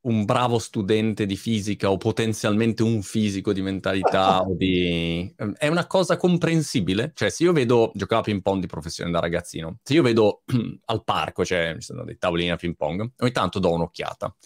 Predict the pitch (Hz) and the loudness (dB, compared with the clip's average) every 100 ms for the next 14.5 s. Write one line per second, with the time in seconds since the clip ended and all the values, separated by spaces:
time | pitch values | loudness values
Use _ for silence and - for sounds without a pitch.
0 | - _ _ _ - 135 147 143 139 - | -20 _ _ _ 0 2 2 0 0 -2
1 | - 117 131 117 110 - 107 107 - 92 | 0 0 2 4 2 2 0 0 0 0
2 | 90 87 73 80 - _ - 87 - - | 0 -2 -2 -4 -6 _ -14 -12 -10 -10
3 | - 76 67 - 85 90 90 - 113 110 | -8 -10 -12 -12 -10 -10 -10 -10 -2 2
4 | 110 104 95 85 90 98 107 110 107 101 | 4 4 2 0 2 2 4 4 4 2
5 | 87 85 71 - _ - 147 196 208 139 | 2 -2 -2 -6 _ 0 0 2 0 -2
6 | 165 151 101 95 131 131 120 110 127 135 | 0 0 0 2 0 0 0 2 2 0
7 | _ _ 87 82 - 87 - 240 339 277 | _ _ -10 -8 -6 -6 -6 -8 -8 -8
8 | _ - 269 - - 311 - - 151 - | _ -8 -8 -6 0 0 0 -2 0 0
9 | 226 214 120 98 - - 85 - - _ | -2 0 0 0 -2 -8 -6 -8 -10 _
10 | - - 87 90 - - 131 _ - - | -8 -6 -6 -8 -12 -16 -18 _ -20 -20
11 | - _ - 104 95 90 92 98 - - | -20 _ -4 -2 0 0 -2 -4 -6 -8
12 | - - - - - 147 127 151 165 165 | -12 -14 -18 -14 -4 0 2 2 2 2
13 | 131 131 127 123 117 117 117 113 117 - | 2 0 -2 0 0 2 2 0 -4 -8
14 | 110 113 - 135 147 | -4 -4 -4 -8 -10